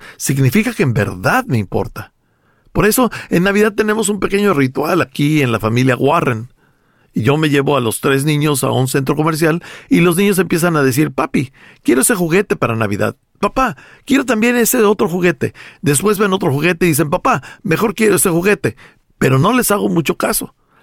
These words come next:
hasta que veo que un juguete en específico me lo siguen pidiendo de tienda en tienda. A ti y a mí nos pasa igual. Vemos algo y lo queremos comprar,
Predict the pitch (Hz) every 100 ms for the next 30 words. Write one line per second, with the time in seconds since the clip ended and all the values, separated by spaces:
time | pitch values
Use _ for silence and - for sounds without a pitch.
0 | - - 110 - - 110 113 101 180 226
1 | 240 _ _ _ _ _ 139 147 240 220
2 | 220 196 196 170 139 - - 185 196 214
3 | 165 117 107 131 147 139 127 120 147 165
4 | 147 - - - 123 - 123 110 117 107
5 | 110 95 98 104 _ _ _ _ _ _
6 | _ 127 175 208 208 214 196 - - -
7 | 143 - 170 - 170 185 180 180 _ _
8 | _ _ - 175 220 - 185 196 208 156
9 | 123 127 139 147 - 120 117 110